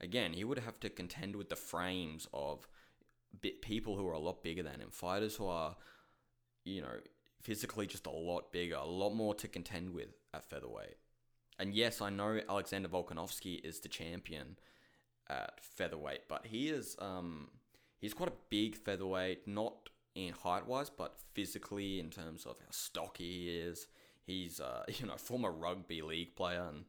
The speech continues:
trust me, as an Australian, those guys, uh, and he was a front rower as well. He wasn't, like, on the back. He was a front rower.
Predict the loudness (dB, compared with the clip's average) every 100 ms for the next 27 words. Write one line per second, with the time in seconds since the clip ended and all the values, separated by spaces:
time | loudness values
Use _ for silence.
0 | -14 -18 -4 -2 0 2 2 2 0 2
1 | 4 4 2 0 0 0 0 0 0 -2
2 | -10 -8 -6 0 4 4 2 0 2 2
3 | 4 4 4 0 -2 -2 0 2 2 2
4 | 0 -2 -2 -4 -6 -2 -2 -2 -8 -14
5 | -18 -20 _ _ -2 0 0 -2 0 2
6 | 2 2 4 4 2